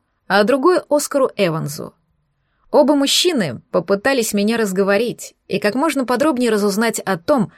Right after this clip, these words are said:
что двигало мной сегодня, не выбрать одного из них.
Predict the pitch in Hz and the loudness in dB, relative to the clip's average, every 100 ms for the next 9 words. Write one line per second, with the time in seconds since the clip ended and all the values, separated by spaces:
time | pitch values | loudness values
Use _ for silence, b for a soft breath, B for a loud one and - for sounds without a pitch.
0 | b b - 359 294 311 226 226 220 220 | b b -6 -4 0 0 4 4 4 2
1 | 220 214 202 196 285 185 147 - 214 247 | 0 -2 -4 0 0 0 -6 -6 -2 0
2 | 269 233 165 - 160 170 170 196 185 165 | 0 0 -2 -2 -4 -2 -2 -2 -2 -4
3 | 139 - | -8 -16